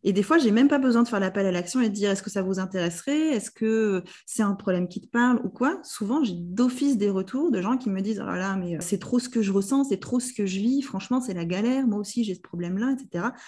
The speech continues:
Et du coup, juste, ça me permet de continuer à engager. Et même si c'est pas forcément des clientes qui vont arriver demain, euh, en tant que cliente, on va dire, ça reste des prospects pendant un temps, c'est des clients qui commencent à me faire confiance, qui commencent à comprendre ce que je fais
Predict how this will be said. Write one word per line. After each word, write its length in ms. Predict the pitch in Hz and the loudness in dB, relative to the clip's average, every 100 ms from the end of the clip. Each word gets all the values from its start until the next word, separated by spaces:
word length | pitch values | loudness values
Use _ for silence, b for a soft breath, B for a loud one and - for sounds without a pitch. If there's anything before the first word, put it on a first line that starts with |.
| B B - | B B -4
Et 100 | 185 | -2
du 100 | 196 | 0
coup, 180 | 359 | 2
juste, 460 | 311 196 180 240 - | 2 2 -2 -2 -2
ça 80 | 185 | -4
me 100 | 170 | -4
permet 280 | 175 196 240 | 0 2 2
de 100 | 180 | 0
continuer 400 | - 196 214 185 | -6 -4 -2 -2
à 60 | |
engager. 480 | 175 170 180 330 185 | -2 -2 0 0 0
Et 60 | 180 | 2
même 200 | 294 349 | 2 0
si 300 | - 269 285 | -2 -2 -2
c'est 160 | - | -4
pas 100 | 175 | -8
forcément 480 | 190 202 - 214 233 233 B B _ _ - | -8 -8 0 2 2 -2 B B _ _ -6
des 140 | 175 | -4
clientes 380 | 190 220 240 240 | -2 2 4 2
qui 120 | - | -2
vont 100 | 180 | -4
arriver 340 | 175 185 185 175 | -2 0 2 0
demain, 600 | 165 220 233 254 254 196 | 2 6 8 8 6 2
euh, 300 | 170 165 160 - | 0 -4 -8 -8
en 80 | 175 | -4
tant 160 | 170 208 | 0 0
que 120 | 196 | 0
cliente, 340 | - 220 302 | -2 0 0
on 40 | 190 | 0
va 100 | 180 | 0
dire, 120 | 233 | -2
ça 140 | 165 | -4
reste 200 | 160 160 | -8 -6
des 140 | 160 160 | -6 -6
prospects 420 | - 190 - 208 | -6 -6 -2 -4
pendant 260 | 180 160 | -2 -4
un 100 | 143 | -4
temps, 260 | 151 269 403 B B B | -2 -2 -2 B B B
c'est 160 | - 208 | -6 -2
des 140 | 190 | -2
clients 220 | 196 254 | 0 0
qui 120 | 320 208 | 0 -2
commencent 320 | 202 220 220 | 0 0 0
à 60 | |
me 120 | 180 170 | -2 -2
faire 240 | 180 170 | -4 -6
confiance, 380 | - 202 302 302 | -6 -4 -4 -6
qui 140 | - | -10
commencent 280 | - 185 185 | -8 -6 -6
à 60 | 170 | -6
comprendre 460 | 196 196 214 208 | -4 -4 -2 -4
ce 60 | - | -4
que 100 | 185 | -8
je 140 | - | -8
fais 200 | - 294 | -2 -2